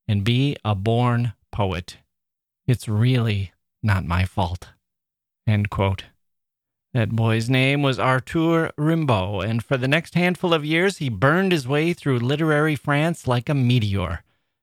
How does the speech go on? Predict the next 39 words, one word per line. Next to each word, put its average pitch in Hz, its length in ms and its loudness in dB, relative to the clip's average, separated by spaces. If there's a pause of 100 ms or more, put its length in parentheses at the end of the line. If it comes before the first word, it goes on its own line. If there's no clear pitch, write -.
(160)
going 120 220 -2
to 123 80 -4
prison, 175 480 0
having 107 360 0
affairs, 175 640 0
breaking 110 460 -4
up - 120 -10
marriages, 160 760 0 (520)
getting 110 280 0
shot - 420 -2
by 120 160 2
his 113 240 -2
lover 147 400 0
and 120 160 -2
supporter, 156 720 0
the 98 260 -2 (460)
poet 139 400 0
Paul 131 280 0
Verlaine, 139 720 -2 (600)
living 147 480 0
an 110 160 -2
insane 127 680 0
life, 104 400 0
and 117 160 2
all 135 320 2
the 185 100 -2
while 147 580 0 (520)
writing 113 420 0
poetry 127 640 0
and 123 220 -2
prose 127 340 0
poems 127 560 0
that 123 200 -4
changed 143 440 -4
the 160 80 -4
course 107 400 -2
of 120 140 -4
French 104 360 -2
letters 92 460 0